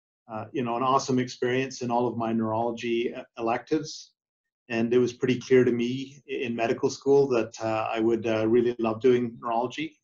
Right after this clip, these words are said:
I was lucky 'cause I loved doing pretty much everything that I did. Um, but I was really passionate about neurology and fortunate to be able to do a neurology residency. So I would say probably in medical school, I decided to move more over to, uh,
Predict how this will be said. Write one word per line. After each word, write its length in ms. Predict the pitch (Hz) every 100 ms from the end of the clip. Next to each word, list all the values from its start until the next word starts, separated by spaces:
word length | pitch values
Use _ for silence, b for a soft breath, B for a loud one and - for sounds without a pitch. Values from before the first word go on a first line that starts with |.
| _
I 60 | 139
was 140 | 127
lucky 280 | 139 139 120
'cause 140 | 123
I 120 | 120 120
loved 200 | 127 123
doing 220 | 120 113
pretty 160 | 123
much 220 | 120 113 113
everything 380 | 117 127 139 131
that 100 | 123
I 100 | 131
did. 340 | 131 156 - - - _ _ _
Um, 260 | 117 117 120
but 160 | 120 120
I 100 | 117
was 240 | 117 113
really 260 | 135 127 -
passionate 440 | 110 107 - 110
about 260 | 107 117 117
neurology 560 | 110 117 117 117 120
and 160 | 110 104
fortunate 420 | 127 - 117 110
to 80 | _
be 60 | 117
able 140 | 110
to 60 | 110
do 120 | 110
a 40 | 107
neurology 420 | 110 107 107 107
residency. 520 | 104 104 110 110 -
So 260 | - 120 117 _ _ _ 135
I 80 |
would 120 | 131 131
say 120 | 147
probably 320 | 143 156 143
in 80 | 131
medical 360 | 127 139 147
school, 260 | 143 151 147
I 60 | 127
decided 500 | 120 135 123 120 -
to 220 | 120 113
move 320 | 131 127 120 104
more 440 | 120 123 127 131
over 320 | 123 117 117 -
to, 260 | 120 117
uh, 140 | 113